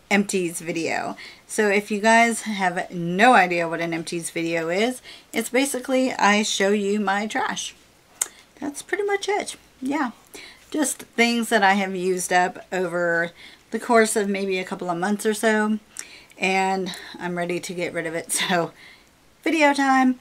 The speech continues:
Let's get started. Now these aren't gonna be in any kind of particular order, so we're just going to reach in and keep going. So the first item is this Pixie concealer. It is, uh, the Correction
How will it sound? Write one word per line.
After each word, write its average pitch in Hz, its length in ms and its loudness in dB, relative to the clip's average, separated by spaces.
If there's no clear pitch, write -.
Let's 214 160 2
get 180 160 -4
started. 190 360 0
Now 202 80 -8
these 208 200 2
aren't 202 220 -2
gonna 196 160 0
be 185 140 -2
in 180 140 -4
any 226 280 -2
kind 190 240 0
of 175 100 -6
particular 170 400 -6
order, 175 300 -2
so 175 240 -4
we're 170 140 -4
just 170 240 -8
going 170 320 -4
to 165 260 -8
reach 170 300 -8
in 165 200 -2
and 156 440 -4
keep 185 220 -2
going. 135 320 -2
So 170 400 4
the 180 140 -4
first 254 520 0
item 196 480 2
is 180 540 0
this 175 480 0
Pixie 226 580 -2
concealer. 175 800 -2
It 185 160 -2
is, 180 340 0
uh, - 260 4
the 185 140 -6
Correction 208 720 4